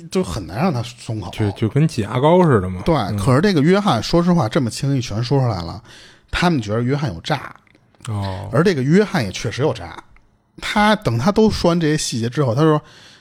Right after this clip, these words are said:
Speaker 1: ：“警察，我都说完了。”警察也觉得说：“啊，说你还有什么想说的没有？”他就开始反问警察，他说：“你们不觉得奇怪吗？”他说：“我怎么就把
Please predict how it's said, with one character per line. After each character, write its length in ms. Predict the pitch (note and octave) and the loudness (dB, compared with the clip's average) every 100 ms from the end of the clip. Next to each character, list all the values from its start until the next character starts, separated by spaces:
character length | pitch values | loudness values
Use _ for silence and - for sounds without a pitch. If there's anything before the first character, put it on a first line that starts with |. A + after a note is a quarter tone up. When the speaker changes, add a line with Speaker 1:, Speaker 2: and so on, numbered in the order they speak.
| - | -4
Speaker 1:
：“警 140 | C3 | 0
察， 140 | B2+ F3 | 2 0
我 220 | C3 G#2+ | 0 -2
都 140 | D3+ | -2
说 180 | D3 D#3 | 0 2
完 80 | A2+ | 2
了。” 180 | B2 - - - | 0 -2 -6 -6
警 180 | A#2+ A#2+ | 0 2
察 140 | E3 | 2
也 60 | C3 | 2
觉 100 | A#2+ | 2
得 100 | B2+ | 2
说 100 | C#3 | 0
：“啊， 300 | A2 A#2 G#2 G#2 | -2 -2 -2 -2
说 140 | C#3+ | -2
你 80 | B2 | 0
还 140 | C#3 | 2
有 40 | D#3+ | 2
什 60 | |
么 80 | C#3+ | 2
想 160 | A#2+ G2 | -2 2
说 160 | D3+ | 2
的 80 | D3 | 4
没 120 | F#2+ | 0
有？” 300 | E2+ - - - - - | -6 -12 -18 -20 -20 -18
他 140 | - D#3+ | -2 -2
就 80 | - | 0
开 100 | D#3+ | -4
始 80 | |
反 160 | - F2 | -6 -8
问 140 | C#3 A#2 | -6 -6
警 160 | E2+ | -8
察， 300 | E2 E2 - - _ _ | -14 -14 -16 -20 _ _
他 100 | - | -2
说 180 | F#3 G3 G3 - - _ _ | 0 0 -4 -20 -20 _ _
：“你 220 | - B2+ F#2 | 0 2 2
们 180 | A2 | 2
不 100 | E3 | 4
觉 80 | F3+ | 4
得 80 | F#3+ | 4
奇 220 | - A2 | 0 -4
怪 300 | D3 F3 A2 | 0 0 -2
吗？” 220 | - C3 - _ _ _ | -10 -18 -20 _ _ _
他 140 | - | -4
说 80 | A3 | -2
：“我 160 | C3 F#3 | 2 2
怎 180 | - A#2 | 2 0
么 140 | - | -2
就 200 | - A#3 | 0 2
把 160 | G#3 - | 2 0